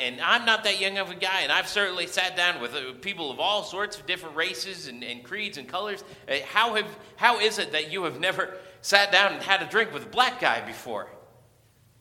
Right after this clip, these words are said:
And the man's friend kinda elbows him. And says, "Go on, tell him."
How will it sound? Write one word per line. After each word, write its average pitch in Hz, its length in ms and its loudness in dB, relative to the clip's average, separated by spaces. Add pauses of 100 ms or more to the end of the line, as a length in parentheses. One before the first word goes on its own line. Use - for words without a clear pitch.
(1400)
And 135 720 4
the 127 60 -10
man's 170 280 2
friend 165 460 4
kinda 131 280 0 (200)
elbows 117 420 -4
him. 147 140 -4 (1700)
And 113 600 -6 (200)
says, 120 540 -2 (560)
"Go - 100 -4
on, 247 280 2 (1080)
tell 220 340 -2
him." 82 80 -12